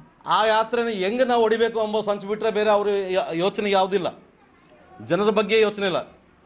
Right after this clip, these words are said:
ನಾವು ಏನು ಇತ್ತೀಚೆಗೆ ಬಂದಂಥ ಮಳೆಯಲ್ಲಿ ನಮ್ಮ ಜಿಲ್ಲೆ ತೊಗೊಂಡ್ರೆ, ನಮ್ಮ ಜಿಲ್ಲೆ ತೊಗೊಂಡ್ರೆ ಎಷ್ಟು ಜನರಿಗೆ ಹಾನಿಯಾಗಿದೆ, ಎಷ್ಟು ಮನೆಗಳು ಬಿದ್ದಿದ್ದಾವೆ, ಎಷ್ಟು ಬೆಳೆ ಹಾನಿಯಾಗಿದೆ, ಅದ್ರ ಬಗ್ಗೆ ಯಾರೂ ಚಿಂತನೆ ಮಾಡ್ತಾ ಇಲ್ಲ. ಒಬ್ಬ ಮುಖ್ಯಮಂತ್ರಿ ಬರ್ತಾನಂತಂದರೆ ಇನ್ನೊಬ್ಬ,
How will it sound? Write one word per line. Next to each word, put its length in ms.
ನಾವು 200
ಏನು 600
ಇತ್ತೀಚೆಗೆ 560
ಬಂದಂಥ 340
ಮಳೆಯಲ್ಲಿ 380
ನಮ್ಮ 300
ಜಿಲ್ಲೆ 280
ತೊಗೊಂಡ್ರೆ, 520
ನಮ್ಮ 180
ಜಿಲ್ಲೆ 260
ತೊಗೊಂಡ್ರೆ 440
ಎಷ್ಟು 340
ಜನರಿಗೆ 420
ಹಾನಿಯಾಗಿದೆ, 680
ಎಷ್ಟು 220
ಮನೆಗಳು 300
ಬಿದ್ದಿದ್ದಾವೆ, 640
ಎಷ್ಟು 540
ಬೆಳೆ 220
ಹಾನಿಯಾಗಿದೆ, 460
ಅದ್ರ 220
ಬಗ್ಗೆ 220
ಯಾರೂ 180
ಚಿಂತನೆ 280
ಮಾಡ್ತಾ 280
ಇಲ್ಲ. 100
ಒಬ್ಬ 180
ಮುಖ್ಯಮಂತ್ರಿ 480
ಬರ್ತಾನಂತಂದರೆ 680
ಇನ್ನೊಬ್ಬ, 260